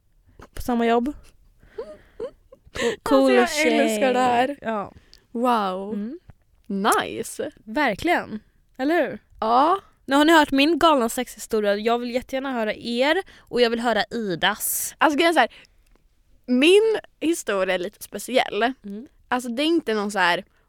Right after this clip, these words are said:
Speaker 2: åh, värsta sexhistorien så.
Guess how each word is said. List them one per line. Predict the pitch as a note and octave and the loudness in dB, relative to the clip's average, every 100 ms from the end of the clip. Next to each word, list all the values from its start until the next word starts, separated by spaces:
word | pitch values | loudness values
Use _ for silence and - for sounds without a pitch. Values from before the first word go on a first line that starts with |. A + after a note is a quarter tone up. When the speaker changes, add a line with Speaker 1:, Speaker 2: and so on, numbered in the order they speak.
| _ _ - | _ _ -6
Speaker 2:
åh, | A#3 G#3+ | 2 2
värsta | G3 G#3+ - G3+ | 2 -4 -6 -6
sexhistorien | G#3 - G#3 - - G#3+ - G3 G3 G3 A3+ | -6 -6 -8 -12 -10 -10 -6 -4 -4 -4 -6
så. | - D#4 - A3 C4 | -6 -6 0 2 2